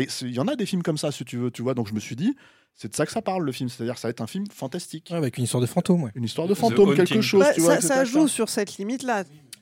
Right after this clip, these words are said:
Speaker 3: Ouais, ouais, du
Speaker 1: Alors
Speaker 3: Ray
Speaker 1: le
Speaker 3: James,
Speaker 1: problème,
Speaker 3: quoi.
Speaker 1: le problème, c'est que la limite, en fait, elle est pas sur, euh, sur le, sur le genre, elle est sur le, le, la, la nana qui fait le film, parce que le truc, c'est que, euh, à cause de cette ambiance-là,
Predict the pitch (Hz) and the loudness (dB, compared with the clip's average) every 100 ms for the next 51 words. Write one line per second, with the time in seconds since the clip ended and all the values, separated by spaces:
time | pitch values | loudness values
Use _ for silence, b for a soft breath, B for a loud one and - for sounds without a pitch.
0 | _ 123 131 117 113 107 139 143 156 135 | _ -6 -4 -4 -6 4 8 10 8 8
1 | 233 208 156 143 - 160 214 147 131 131 | 6 4 2 0 4 2 2 -2 0 2
2 | 123 131 214 196 143 208 120 117 151 - | 2 2 0 -2 -2 0 0 0 0 0
3 | 139 120 117 117 117 117 117 151 135 - | 0 2 2 2 0 0 0 0 -2 -2
4 | 123 156 214 131 113 - 117 113 110 113 | -4 -2 -2 -2 -2 -4 -4 -2 -2 -2
5 | 113 117 117 117 113 117 113 117 156 233 | -4 -4 -4 -4 -4 -6 -6 -8 -8 -6
6 | 208 127 - 123 B B B - 123 - | -6 -6 -2 -4 B B B -2 0 2
7 | 254 - B B B - 143 127 127 117 | 2 0 B B B -12 -10 -2 2 4
8 | 127 131 110 107 107 120 - - - 147 | 4 6 6 6 4 0 -8 -12 -18 -20
9 | _ _ _ _ _ _ _ _ _ _ | _ _ _ _ _ _ _ _ _ _
10 | 131 - 240 180 143 139 135 127 120 117 | -4 4 6 6 4 2 2 0 0 -2
11 | - 208 | -4 -10